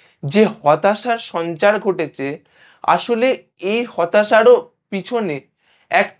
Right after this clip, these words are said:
আশার আলো আছে। দেবীর প্রত্যাবর্তন শুধুমাত্র বেদনাদায়ক নয়, সেটা আমার ম-, আমার মধ্যে, তোমার মধ্যে, আমাদের বাঙালিদের মধ্যে এক আশার সঞ্চার করেন যে দেবী আবার আসবেন।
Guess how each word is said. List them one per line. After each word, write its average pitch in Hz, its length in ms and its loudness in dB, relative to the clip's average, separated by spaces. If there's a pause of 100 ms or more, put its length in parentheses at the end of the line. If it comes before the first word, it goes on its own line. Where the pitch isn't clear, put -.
(140)
আশার 185 420 0
আলো 147 260 0
আছে। 127 480 -10 (560)
দেবীর 147 440 -2
প্রত্যাবর্তন 180 800 0
শুধুমাত্র 165 640 -4
বেদনাদায়ক 156 840 0
নয়, 120 240 -10 (520)
সেটা 185 360 0
আমার 196 420 0
ম-, 214 140 -6
আমার 190 300 -2
মধ্যে, 208 320 -8
তোমার 214 440 2
মধ্যে, 202 500 -2 (380)
আমাদের 165 420 0
বাঙালিদের 190 640 2
মধ্যে 185 440 -4
এক 170 180 -2 (180)
আশার 151 400 0
সঞ্চার 185 460 -6
করেন 143 420 -6 (520)
যে 139 120 -6
দেবী 139 380 -2 (100)
আবার 160 440 4
আসবেন। 120 520 -2